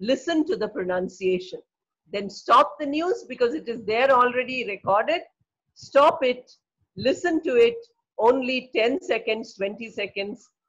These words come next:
Absorb the pronunciation, put the pronunciation in your mind and repeat the pronunciation till you get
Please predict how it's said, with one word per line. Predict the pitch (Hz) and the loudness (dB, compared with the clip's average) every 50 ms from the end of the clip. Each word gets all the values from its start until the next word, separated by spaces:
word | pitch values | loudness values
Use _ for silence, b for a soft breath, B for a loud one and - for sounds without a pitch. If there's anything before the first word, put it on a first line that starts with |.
| _ _ _ _ _ _ _ _ - | _ _ _ _ _ _ _ _ -2
Absorb | 202 196 - 175 - 254 269 294 330 339 - - | -2 -2 -2 -8 4 6 8 8 8 6 4 -2
the | 330 320 | -6 -4
pronunciation, | 311 277 247 226 208 208 214 214 - - 214 202 202 196 190 - - 202 196 196 196 190 - _ _ _ _ _ _ _ _ | -2 -2 0 0 0 -2 -2 -6 -10 -6 -6 -4 -2 -4 -4 -6 -8 -8 -6 -6 -6 -8 -10 _ _ _ _ _ _ _ _
put | 339 370 359 - - | -2 -2 -2 0 0
the | 311 277 | 0 2
pronunciation | 285 247 240 233 240 233 240 240 - 254 240 233 - - - 233 226 | 2 2 0 2 2 0 0 -2 -4 0 0 0 0 0 -2 -2 -2
in | 214 214 196 | -2 -6 -4
your | 202 202 190 180 180 | 0 2 2 2 2
mind | 185 185 185 185 190 196 190 202 208 - - _ _ _ _ _ - | -2 -4 -2 0 0 0 0 -2 -4 -10 -16 _ _ _ _ _ -2
and | 190 202 202 202 - - | -2 -2 -2 -4 -8 -10
repeat | 214 - - - - 170 294 302 - - - _ | -12 -12 -12 -8 -4 0 0 0 0 -4 -10 _
the | 202 | -12
pronunciation | 190 - 185 170 170 165 165 165 160 - - 165 156 151 160 - - - 170 170 175 175 _ _ _ _ _ _ _ _ | -10 -8 -8 -6 -6 -6 -6 -8 -12 -14 -16 -14 -14 -12 -14 -14 -12 -12 -12 -12 -12 -16 _ _ _ _ _ _ _ _
till | - 320 339 | -4 -2 -2
you | 339 311 240 220 214 208 208 - _ | 0 -2 -2 -4 -6 -6 -8 -10 _
get | 214 240 269 - - - | 0 0 0 0 -2 -14